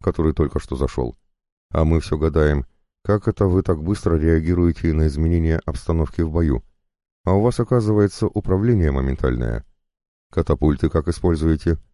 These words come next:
уточняет опять Баркли. Можем обстреливать берег, можем корабли. Зажигательные бомбы, каменные шары,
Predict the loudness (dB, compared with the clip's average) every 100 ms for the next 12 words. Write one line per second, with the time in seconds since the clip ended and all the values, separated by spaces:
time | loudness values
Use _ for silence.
0 | _ -10 -6 -4 -2 -2 -2 -4 -4 -2
1 | -4 -4 -6 -6 _ _ _ _ _ -2
2 | 0 2 2 0 -2 -2 2 2 2 2
3 | 2 2 -2 -6 -2 0 0 -2 -4 -2
4 | -2 -2 _ _ _ _ _ -8 -4 -2
5 | -2 0 0 0 0 0 0 2 0 0
6 | -4 -2 0 0 -2 -2 -2 0 -2